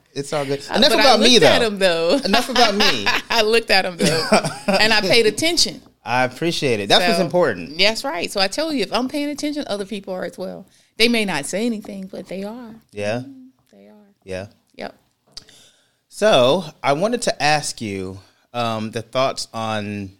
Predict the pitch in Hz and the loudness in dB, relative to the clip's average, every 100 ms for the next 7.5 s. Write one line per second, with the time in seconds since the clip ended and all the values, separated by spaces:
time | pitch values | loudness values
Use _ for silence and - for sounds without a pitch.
0 | _ _ _ _ _ _ - 107 120 120 | _ _ _ _ _ _ -20 -6 -6 -6
1 | 98 87 78 73 80 _ _ 185 175 104 | -10 -10 -12 -16 -20 _ _ -14 -10 -8
2 | 92 - 107 98 78 71 76 _ _ _ | -10 -6 -6 -6 -10 -16 -20 _ _ _
3 | _ _ - 151 - - _ _ _ _ | _ _ -16 -14 -14 -16 _ _ _ _
4 | _ _ - _ _ _ _ _ _ _ | _ _ -20 _ _ _ _ _ _ _
5 | _ _ _ _ _ _ _ _ _ 120 | _ _ _ _ _ _ _ _ _ -6
6 | 147 160 147 123 117 104 107 92 87 107 | -2 0 -2 -2 -4 -4 -6 -6 -6 -4
7 | 120 139 135 120 | -2 -2 -4 -4